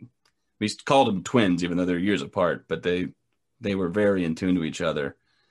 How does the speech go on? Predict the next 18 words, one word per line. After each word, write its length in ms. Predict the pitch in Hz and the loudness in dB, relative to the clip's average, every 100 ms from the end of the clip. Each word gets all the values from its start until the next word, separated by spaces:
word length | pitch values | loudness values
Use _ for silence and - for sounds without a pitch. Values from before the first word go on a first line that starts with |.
| _ _ _ - | _ _ _ -6
And 480 | 101 95 92 87 - _ _ _ _ _ 113 | -2 0 2 2 -2 _ _ _ _ _ 0
that's 220 | 113 120 | 0 2
a 80 | 98 | -2
tragic 560 | - - 107 101 - | -2 2 4 4 -2
event. 440 | 92 76 117 87 - _ | -8 -2 0 0 -4 _
And 160 | 92 95 | -4 0
what, 200 | 107 - | 2 2
what 120 | 104 | 0
I 40 | |
thought 240 | 98 113 101 | 2 2 2
was 180 | 95 92 | 0 0
remarkable 680 | 90 107 117 95 87 87 | 2 2 2 0 -2 -2
about 260 | 82 92 87 | -2 -2 -2
how 80 | 101 | -2
they 120 | 92 | -2
dealt 260 | 95 104 92 | 2 2 2
with 180 | 87 | -2
it 160 | 78 80 | -4 -6